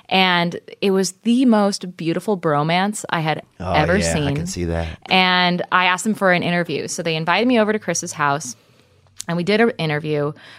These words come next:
Speaker 1: but that kind of devolved into drinking scotch and watching Star Trek and, like, meandering out into the, like, neighborhood throughout the evening and just kind of, like, shenanigans. And at the end of that,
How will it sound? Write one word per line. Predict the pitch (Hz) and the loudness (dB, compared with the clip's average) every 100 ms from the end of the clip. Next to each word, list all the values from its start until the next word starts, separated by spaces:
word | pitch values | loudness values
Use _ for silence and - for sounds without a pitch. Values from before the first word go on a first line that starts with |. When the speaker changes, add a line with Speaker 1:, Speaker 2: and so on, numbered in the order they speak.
| - | -4
Speaker 1:
but | 185 180 | -2 2
that | 196 196 | 2 2
kind | 190 196 | 0 -4
of | 175 | -2
devolved | 185 165 165 165 165 | -2 2 4 4 2
into | 165 156 175 | -4 -4 -4
drinking | 151 - 151 - 151 | -4 -6 -8 -6 -8
scotch | - - 226 208 208 - - | -6 2 4 6 4 0 -6
and | 151 147 143 143 | -4 -4 -4 -2
watching | 143 139 147 | -2 -2 -10
Star | 147 - 240 214 196 | -6 0 4 6 4
Trek | 190 190 175 170 - | 2 2 2 2 -2
and, | 131 147 | -4 -2
like, | 143 139 139 | -2 -4 -4
meandering | 143 147 147 147 143 143 143 143 143 | -6 -4 -4 -2 -2 -2 -2 -2 -2
out | 143 143 | 0 0
into | 156 147 160 | -2 -6 -4
the, | 143 147 147 | -4 -2 -2
like, | 143 143 | -2 -2
neighborhood | 156 214 226 208 202 190 | 2 4 4 6 4 4
throughout | 208 196 190 | 4 4 4
the | 190 | 0
evening | 180 180 180 170 | 0 0 2 2
and | 156 | 0
just | 135 | -4
kind | - 151 | -4 -2
of, | |
like, | 143 143 - - | -2 -4 -6 -6
shenanigans. | - 196 196 196 175 165 160 165 - - - - - | 0 4 4 4 4 2 2 -2 -8 -18 -18 -20 -10
And | - 175 170 160 | 0 4 4 2
at | - 165 | 0 0
the | 185 | 2
end | 220 277 | 4 4
of | 233 | 2
that, | 180 151 147 151 | 2 4 4 2